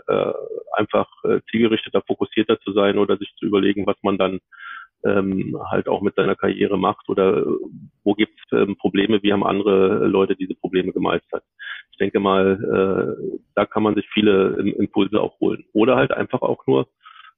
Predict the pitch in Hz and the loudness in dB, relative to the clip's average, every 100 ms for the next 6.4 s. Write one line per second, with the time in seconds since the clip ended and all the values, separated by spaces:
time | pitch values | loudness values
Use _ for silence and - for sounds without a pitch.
0 | - 117 113 113 120 123 131 151 143 139 | -4 -2 -2 -4 -2 -2 0 0 2 2
1 | 131 110 98 - 113 117 - 131 120 120 | 4 2 2 -2 0 0 0 -2 2 2
2 | 117 117 117 113 117 _ 113 113 110 - | 2 0 0 0 0 _ 0 2 0 0
3 | 113 113 - - 110 104 107 104 - 107 | -2 -2 -2 0 0 0 -2 -2 -4 -2
4 | 107 104 110 113 113 107 101 107 104 107 | -2 -2 -2 0 2 2 2 0 0 -2
5 | - - 95 98 95 101 98 101 - 113 | -4 -4 0 2 0 0 -4 -4 -4 -2
6 | 110 - 110 | 0 0 -2